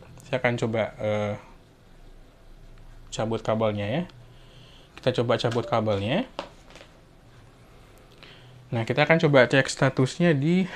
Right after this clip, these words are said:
U S B gamepad tadi. Dia harusnya sekarang kebaca cuma satu. Dia cuma kebaca sebagai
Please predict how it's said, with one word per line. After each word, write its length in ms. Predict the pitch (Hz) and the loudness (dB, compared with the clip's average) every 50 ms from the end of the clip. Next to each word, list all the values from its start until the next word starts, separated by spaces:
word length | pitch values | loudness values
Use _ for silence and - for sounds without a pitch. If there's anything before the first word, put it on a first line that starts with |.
| - - - - - 135 | -12 -14 -8 -4 -2 0
U 80 | 117 | 0
S 160 | 127 135 - - | 0 -2 -2 -2
B 160 | - 139 131 | -2 -2 0
gamepad 400 | 131 131 131 131 - 135 131 131 | 0 0 -2 0 0 0 0 2
tadi. 400 | - 139 135 131 123 110 98 - - - - - - - - - - - - - - - - 127 | 2 0 0 2 0 -2 -2 -4 -10 -20 -20 -20 -20 -20 -20 -20 -20 -20 -20 -20 -20 -12 -4 0
Dia 160 | 127 147 160 | 2 4 4
harusnya 240 | 147 151 147 180 165 | 4 2 2 0 0
sekarang 320 | - - 156 175 175 175 | 2 2 2 2 2 0
kebaca 340 | - - - 135 131 - - 160 | -2 -2 0 0 0 0 -2 -4
cuma 160 | - 160 131 | -2 -2 -2
satu. 400 | 123 - 156 143 - - - 95 - - - - - - - - - - - - - - - | -2 -2 -4 -8 -6 -8 -8 -10 -10 -12 -20 -20 -20 -20 -20 -20 -20 -20 -20 -20 -20 -14 -8
Dia 180 | 110 117 135 135 - | -4 -2 -2 -2 -2
cuma 160 | 135 139 139 | -2 -2 0
kebaca 380 | 135 135 120 117 113 110 - 151 | 0 0 0 0 0 0 -2 -4
sebagai 580 | - - 117 117 110 104 110 123 139 165 175 | -4 -2 -2 -2 -2 0 2 2 2 2 -2